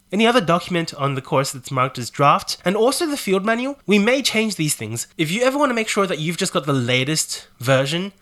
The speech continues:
what you have to do is just look at your file name, and there's either a revision number or the date. And with some of these documents at the top of the first page, it actually says the date on which this document was last updated.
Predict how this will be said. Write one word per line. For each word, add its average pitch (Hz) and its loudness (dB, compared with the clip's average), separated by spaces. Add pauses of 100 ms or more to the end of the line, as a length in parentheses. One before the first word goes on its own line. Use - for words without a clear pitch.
what 165 -2
you 208 2
have 226 2
to 220 -8
do 170 0
is 143 -2
just - -6
look 143 -2
at - -10
your 151 0
file 170 2
name, 113 -4 (420)
and 123 -2
there's 127 -2
either 160 4
a 147 4
revision 143 4
number 208 0
or 135 0
the 113 -4
date. 135 0 (100)
And 131 0 (100)
with 151 0
some 233 2
of 254 0
these 196 2
documents 139 -2
at 143 -8
the 131 -6
top 202 0
of 156 -2
the 143 -4
first 165 -4
page, 220 -2
it 156 2
actually 175 -2
says 147 2
the 120 -2
date 151 0
on 120 -4
which 135 -2
this 131 -4
document 131 -2
was 113 -8
last 113 -2
updated. 104 -8